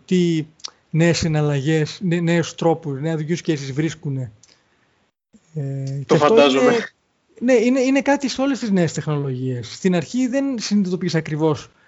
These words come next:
Speaker 1: το δυναμικό και μετά με τον καιρό εκπλήσεσαι και εκπλήσεις και τον εαυτό σου, ε, και αυτοί που τα πρωτοφτιάξαν αυτά τα συστήματα εκπλήσονται με το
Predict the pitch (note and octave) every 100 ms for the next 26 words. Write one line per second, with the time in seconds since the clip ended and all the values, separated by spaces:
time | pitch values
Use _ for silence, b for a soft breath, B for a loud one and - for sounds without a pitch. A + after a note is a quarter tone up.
0 | _ - D3 D3 C3+ C3+ C3 C#3 F#3+ G3
1 | F#3 G3+ A#3+ A#3+ G#3+ F3 F3+ A3+ A#3+ A#3+
2 | A#3 A3 G3+ - A#3+ B3 A3 G#3+ A3+ G#3+
3 | G3 - A3 - - G3 F#3+ F3 - G#3
4 | G#3 A3 G#3+ G#3 b b b b b _
5 | - F#3 F3+ F#3 - F#3 G3 F#3 - F#3+
6 | F3 E3 - G3+ G#3+ F3+ E3+ F3+ D#3 -
7 | G3+ G3+ G3+ G3 G3 G#3+ A3+ - D#3 D3
8 | C#3 D3 D3+